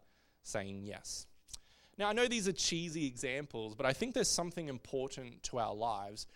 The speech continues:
when we realize that they are truly built upon our yeses and our nos.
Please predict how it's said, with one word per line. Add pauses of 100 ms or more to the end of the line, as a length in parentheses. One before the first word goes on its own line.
(180)
when
we
realize (180)
that
they
are
truly
built
upon
our
yeses (100)
and
our
nos.